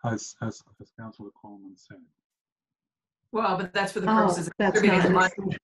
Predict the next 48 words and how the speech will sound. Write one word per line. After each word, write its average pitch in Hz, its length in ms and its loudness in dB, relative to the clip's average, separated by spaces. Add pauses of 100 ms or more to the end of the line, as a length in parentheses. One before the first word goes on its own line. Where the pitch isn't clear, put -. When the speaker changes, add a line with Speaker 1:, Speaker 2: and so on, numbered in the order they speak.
(120)
Speaker 2:
not 185 120 6
as 180 60 6 (140)
Speaker 3:
that's - 40 -12
right. - 100 -4
Speaker 2:
qualified. - 360 -2 (580)
Speaker 3:
That, 196 300 2
Speaker 2:
It's 165 100 -6
a 175 60 -2
Speaker 3:
that's 285 320 2
the 247 160 4
trouble. 254 400 4
It's 190 220 2
the 208 120 2
licensed 214 760 2
Speaker 2:
Yeah. 202 60 0
Speaker 3:
language 196 680 2
is 208 300 2 (100)
on 202 300 4
the 185 140 4
identification 180 960 -2
of 156 260 -6
the 160 120 -6 (120)
guild 190 440 -4 (920)
Speaker 2:
Now, 196 220 4
Speaker 3:
as 165 120 -2
Speaker 2:
what 226 120 -4
Speaker 3:
the, 156 80 -8
Speaker 2:
you 175 80 -16 (140)
could 269 80 0
Speaker 3:
as, 202 100 2
Speaker 2:
do 214 80 -2
Speaker 3:
which 202 140 2
Speaker 2:
is - 80 -8
Speaker 3:
is - 80 -4
Speaker 2:
interpret 320 300 0
Speaker 3:
troubling, 160 260 -2
right? 175 260 -4 (880)
Speaker 2:
There 214 200 0
is 208 180 -2
a 196 60 -4
fair 226 480 -4
interpretation, 202 640 -6
and 160 340 -8
Todd, 180 260 -2
tell 196 180 -6
me 180 120 -4
if 165 140 -4
I'm 156 280 -6